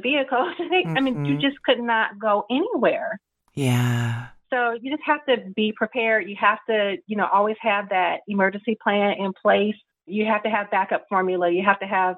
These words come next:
Speaker 1: you know, backup commercial baby food with you at all
Speaker 2: Mm-hmm.
Speaker 1: times.
Speaker 2: Mm-hmm.
Speaker 1: So for the prepping, the prepping is actually really easy, especially if you can bake a bunch of different things at one time, 'cause you've got that space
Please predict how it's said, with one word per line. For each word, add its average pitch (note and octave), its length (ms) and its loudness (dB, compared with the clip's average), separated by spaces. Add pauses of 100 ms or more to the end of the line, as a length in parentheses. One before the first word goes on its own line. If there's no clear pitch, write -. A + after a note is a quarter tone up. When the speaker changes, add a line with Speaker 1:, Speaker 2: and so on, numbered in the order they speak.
Speaker 1:
you G3+ 100 -8
know, F3 140 2
backup F3+ 500 0 (100)
commercial F#3+ 420 0
baby F3+ 300 0
food F3+ 180 0
with F#3 260 -2
you E3+ 160 2
at E3 80 2
all D#3+ 160 2
Speaker 2:
Mm-hmm. E3+ 80 -4
Speaker 1:
times. E3+ 400 0 (200)
Speaker 2:
Mm-hmm. C#3+ 340 0 (200)
Speaker 1:
So G#3 280 0
for G3+ 60 -6
the F3+ 100 -6
prepping, B3+ 680 0 (100)
the G3+ 100 -4 (160)
prepping D#4+ 320 4
is G#3+ 140 -2
actually G#3+ 300 2
really G3+ 400 2
easy, G#3 400 0
especially G3 480 2
if F#3+ 140 0
you G3+ 180 -4
can F3+ 280 2 (540)
bake G3+ 480 0
a F#3+ 80 2
bunch F#3 360 -2
of F#3+ 120 0
different G3 320 0
things F#3 260 0
at F3+ 160 0
one F#3 180 0 (100)
time, F#3+ 400 0
'cause F3 180 -8
you've F#3 120 -6
got F3+ 260 2
that F3+ 220 0 (240)
space F#3 360 0